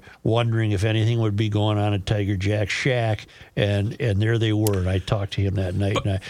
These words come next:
Speaker 1: I, I thought that was a, a gesture of, uh, realness.
Speaker 2: But see, you also, yes, and you,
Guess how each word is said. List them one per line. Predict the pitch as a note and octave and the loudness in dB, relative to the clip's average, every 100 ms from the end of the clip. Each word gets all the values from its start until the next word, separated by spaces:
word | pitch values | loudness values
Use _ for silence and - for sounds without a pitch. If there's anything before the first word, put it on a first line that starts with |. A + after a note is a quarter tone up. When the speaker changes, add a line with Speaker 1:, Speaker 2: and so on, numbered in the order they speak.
| - | 0
Speaker 1:
I, | D#3+ | 2
I | |
thought | D#3 G3 F3+ | 4 2 4
that | E3 D3+ | 2 2
was | D3 A#2+ C#3+ | 2 0 2
a, | B2+ A#2+ A#2+ | 2 2 2
a | C3+ A2+ | 0 0
gesture | G2+ B2+ A#2+ - A#2 A2+ | 0 0 0 -2 0 2
of, | G2+ G#2+ | 2 0
uh, | G#2+ | 0
realness. | F#2+ A2 C#3 B2+ G2+ F2+ D#2 - - - - - - - - | 2 2 2 2 0 -2 -2 -4 -8 -8 -8 -8 -10 -4 0
Speaker 2:
But | G#3 | 0
see, | - A3 | 2 2
you | F#3+ F3+ B3 C4 F3 | 4 4 2 2 2
also, | F#3 G3+ - G3+ F#3 E3+ E3+ - _ _ _ _ _ _ _ _ _ - | 2 2 0 2 2 2 -2 -8 _ _ _ _ _ _ _ _ _ -2
yes, | D#3 D#3+ F#3+ - E3 | 2 2 2 0 2
and | E3 | 2
you, | E3 F3+ E3 | 4 2 2